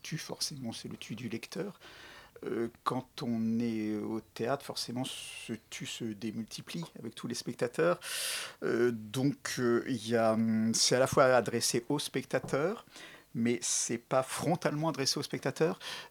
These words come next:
Euh, c'est-à-dire que c'est aussi un soliloque, c'est-à-dire qu'il peut, on peut, on peut imaginer qu'il se parle tout seul aussi. C'est-à-dire que ce qui est intéressant dans le texte de Colta, c'est qu'il n'y a aucune indication. Il n'y a pas de didascalie, aucune indication. Il y a le texte, il n'y a même pas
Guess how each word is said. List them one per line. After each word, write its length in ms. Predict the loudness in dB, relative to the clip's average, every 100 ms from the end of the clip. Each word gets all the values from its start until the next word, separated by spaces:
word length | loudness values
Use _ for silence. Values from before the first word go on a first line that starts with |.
| 2
Euh, 120 | 6
c'est-à-dire 360 | 6 8 8 8
que 80 |
c'est 200 | 6 4
aussi 360 | 4 6 6 6
un 60 | 6
soliloque, 540 | 6 6 6 6 4
c'est-à-dire 240 | 0 0 -6
qu'il 120 | -6
peut, 200 | -6 -4
on 120 | -4
peut, 140 | -4 -4 -4 -2
on 80 | -2
peut 120 | 2
imaginer 300 | 2 4 2
qu'il 120 | 2
se 40 |
parle 140 | -2 -2
tout 140 | -2
seul 240 | 2 2 2
aussi. 320 | 0 -2 -4 -10 -14 -14
C'est-à-dire 460 | -8 -6 -2 -2 -2
que 40 |
ce 100 | -4
qui 120 | -2
est 20 |
intéressant 320 | -2 0 0 0
dans 80 |
le 80 | -2
texte 220 | -2 -6
de 20 | -4
Colta, 280 | -6 -6
c'est 120 | -6 -6
qu'il 120 | -6
n'y 20 |
a 20 |
aucune 160 | -4 -4
indication. 560 | -4 -6 -8 -8 -10 -12 -10
Il 60 |
n'y 40 | -10
a 40 |
pas 160 | -6 -4
de 100 | 0
didascalie, 480 | 2 2 2 2 0
aucune 220 | 0 0
indication. 500 | 0 -2 -4 -2 0
Il 40 |
y 40 | 0
a 20 |
le 100 | -2
texte, 420 | -2 -2 0 -2
il 60 | -2
n'y 60 |
a 80 | 0
même 120 | -2
pas 420 | -2 -2 0 -2